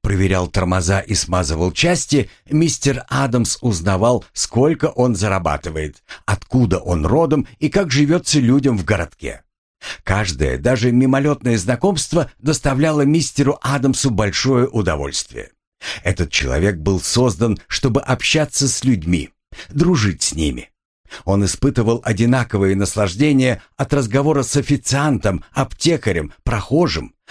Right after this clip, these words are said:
от которого узнавал дорогу, шестилетним негритёнком, которого называл сэр, хозяйкой турист-хауса или директором большого банка.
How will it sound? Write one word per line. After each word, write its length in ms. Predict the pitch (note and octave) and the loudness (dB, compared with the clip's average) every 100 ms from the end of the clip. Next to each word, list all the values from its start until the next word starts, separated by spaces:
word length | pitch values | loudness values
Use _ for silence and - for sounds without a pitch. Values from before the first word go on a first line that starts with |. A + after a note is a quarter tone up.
| - | -6
от 160 | F2 - | -4 -2
которого 420 | D#2+ F2 E2 E2 | -2 0 0 0
узнавал 560 | - D#2 - F2+ F2+ D#2+ | -2 -2 -2 0 0 0
дорогу, 540 | A2 G2+ D#2 A1+ A1+ _ _ _ | 0 0 -2 -6 -14 _ _ _
шестилетним 800 | - G3+ - F#3 F3+ F3+ F3+ F3+ | -2 0 2 2 2 2 2 4
негритёнком, 840 | F3 D3 D#3+ - E2+ D2+ - C#2 - _ | 4 2 0 0 -2 -2 -6 -6 -8 _
которого 520 | - E2 F2 D#2+ E2+ | -4 0 0 2 0
называл 520 | A#2 G#2+ F2+ F2+ G2+ | 2 2 2 2 0
сэр, 360 | G2+ E3 F#2+ - - _ _ _ - | 0 0 -2 -4 -12 _ _ _ -14
хозяйкой 720 | - E2+ D#2 A2 B2 A#2+ A2 | -4 -2 0 2 2 0 -2
турист-хауса 1080 | G2+ G#2+ A#2 A#2 - - D#3 F2+ - - B1+ - | 0 0 2 0 -2 -2 0 0 -2 -6 -6 -10
или 300 | - F3 F#3 | -2 2 2
директором 640 | F#3+ C3+ E3 F#3 - E3 D#3 | 2 2 2 0 -2 -2 0
большого 460 | C3+ - D3 B2+ A#2+ | 0 0 0 0 0
банка. 520 | E2+ D2+ C2 - | 0 -4 -6 -14